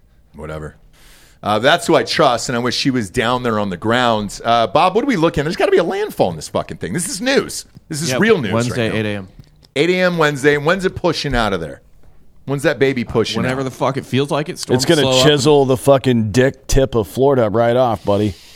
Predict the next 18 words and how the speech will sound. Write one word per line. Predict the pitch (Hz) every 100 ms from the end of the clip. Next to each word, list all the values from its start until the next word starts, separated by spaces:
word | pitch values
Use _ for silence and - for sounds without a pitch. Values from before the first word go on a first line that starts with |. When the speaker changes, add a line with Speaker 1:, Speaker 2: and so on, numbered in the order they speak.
| - - _ _ -
Speaker 1:
Ah, | 147 208 202 160 120 - - -
I | 113
don't | 139
like | 165 175 -
this. | 165 156 - - - -
I | 113
don't | 147 151
like | 160 175 -
the | 165 151
uncertainty | 170 160 - 185 202 180 170 - 165
of | 156
it | 151
all, | 151 151 151
'cause | 151 147
does | 156 147
it | 170
push | - -
through? | - 247 277 311 269